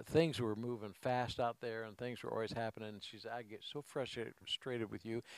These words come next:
And I'd come in and I'd tell you about how bad things were, and you'd just say, "Bonnie, it's gonna be all right.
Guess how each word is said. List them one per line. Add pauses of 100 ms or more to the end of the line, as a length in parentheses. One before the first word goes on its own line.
(120)
And
I'd
come
in
and
I'd
tell
you
about
how
bad
things
were,
and
you'd
just
say,
"Bonnie, (800)
it's
gonna
be
all
right.